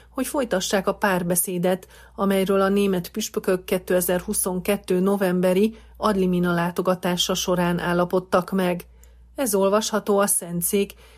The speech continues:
és a Német Püspöki Konferencia közös nyilatkozatában. Az előző találkozókra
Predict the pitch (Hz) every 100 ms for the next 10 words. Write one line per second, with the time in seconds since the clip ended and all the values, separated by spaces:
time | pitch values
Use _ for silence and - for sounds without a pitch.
0 | - 185 185 - 190 202 202 190 - 214
1 | - 185 185 - 208 208 190 190 185 -
2 | 185 185 190 180 - 185 175 180 - 180
3 | 185 185 180 180 185 175 175 - - _
4 | _ - 202 180 208 190 185 190 185 214
5 | 202 202 196 196 185 - 175 175